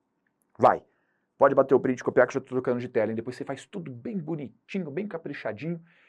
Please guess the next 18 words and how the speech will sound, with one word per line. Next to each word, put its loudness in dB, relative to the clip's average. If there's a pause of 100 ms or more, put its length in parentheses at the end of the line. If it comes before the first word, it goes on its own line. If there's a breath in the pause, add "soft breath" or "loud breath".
(120)
que -20
quando -4
tem -10
um -10
material -8
organizado -8
assim -14
e -10
tal, -2 (220 soft breath)
parece -12
que -8
é -8
até -10
mais -4
gostoso 0
pra -2
estudar, -6
né? -2